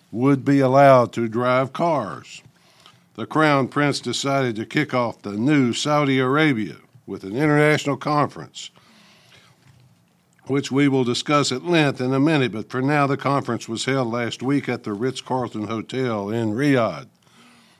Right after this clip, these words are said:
Billionaires from around the world came, as did several of the Crown Prince's rivals, including high-profile billionaire Prince Alawid bin Talal. That prince, along with eleven or twelve other princes, were arrested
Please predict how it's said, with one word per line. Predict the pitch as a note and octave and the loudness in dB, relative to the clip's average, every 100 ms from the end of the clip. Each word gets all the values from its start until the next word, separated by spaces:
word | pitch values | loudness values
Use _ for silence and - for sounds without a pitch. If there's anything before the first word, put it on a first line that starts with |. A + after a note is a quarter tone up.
| _ | _
Billionaires | - E3 D3+ D3+ C#3+ C#3 C3+ | -4 2 4 4 4 2 -2
from | C3 B2 | -2 0
around | B2+ C#3 C3+ | 0 0 0
the | A2+ | -2
world | A#2+ C#3+ C3+ B2 | 0 0 0 -2
came, | C#3 C#3 B2 G#2+ | -4 -2 -2 -4
as | A2+ G#2 | -6 -6
did | A2+ A2+ | -4 -4
several | - C#3 C#3 A#2 | -6 -4 -2 -2
of | A2+ G2 | -4 -6
the | G2+ | -10
Crown | G#2+ A#2 A2 | -8 -6 -6
Prince's | B2+ A#2+ - A2 A#2+ | -6 -6 -6 -8 -4
rivals, | C#3+ C#3 A2+ E2+ C2+ - _ _ _ _ _ _ - | -2 -2 -2 -6 -14 -20 _ _ _ _ _ _ -8
including | A2+ A#2 C#3 C#3+ B2 G#2 | -6 -2 0 2 0 0
high-profile | C3+ C3 B2+ C#3 C3+ C3+ C3+ C3 | 0 0 0 0 0 0 2 0
billionaire | G2 D3 C#3+ C3+ C3 C3 | 0 -2 0 0 0 -2
Prince | - G3 C#3+ C3 B2 | -4 -2 0 -2 -4
Alawid | C3+ C3 A#2 B2+ C3 G#2 | -2 -2 0 -2 -2 -2
bin | C3+ C3+ B2 | -2 0 -2
Talal. | C3 B2+ C3+ C#3 A2+ E2+ - - - - - - - _ _ _ | -4 -2 0 0 0 -4 -14 -20 -20 -20 -20 -20 -20 _ _ _
That | - D3+ D3+ | -2 -2 -2
prince, | - C#3+ C3 - | 0 2 2 -2
along | A2 B2 C3+ C3+ | -4 0 2 2
with | C3+ | 0
eleven | C3 B2+ D3+ D3+ D3 | -2 0 2 2 2
or | C#3+ | 0
twelve | C#3 D3+ D3+ C#3+ | -2 0 0 2
other | D#3 E3 D#3 | 4 4 2
princes, | D#3 D3 C3 G2+ F2 | 0 0 0 -4 -8
were | G#2 B2 C3 C3 | -4 -2 0 2
arrested | D3+ D3+ - D#2 | 0 -2 -6 -12